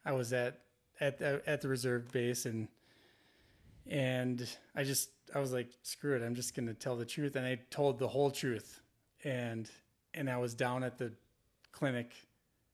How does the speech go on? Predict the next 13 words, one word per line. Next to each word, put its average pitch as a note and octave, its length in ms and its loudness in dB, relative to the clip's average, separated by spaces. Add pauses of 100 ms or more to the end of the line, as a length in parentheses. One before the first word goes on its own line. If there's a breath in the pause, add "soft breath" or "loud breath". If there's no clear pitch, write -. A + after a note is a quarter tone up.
(160)
within C#3 300 2
an B2 100 2
hour, A2+ 460 0 (760 soft breath)
and C3+ 140 0
then B2+ 100 2
I'm B2 140 0
getting A#2+ 200 0
shipped B2+ 320 0
up B2 160 -2
to, A#2 340 -2 (1300 soft breath)
um, A#2+ 440 -2
Grand B2+ 280 2
Forks B2 640 -2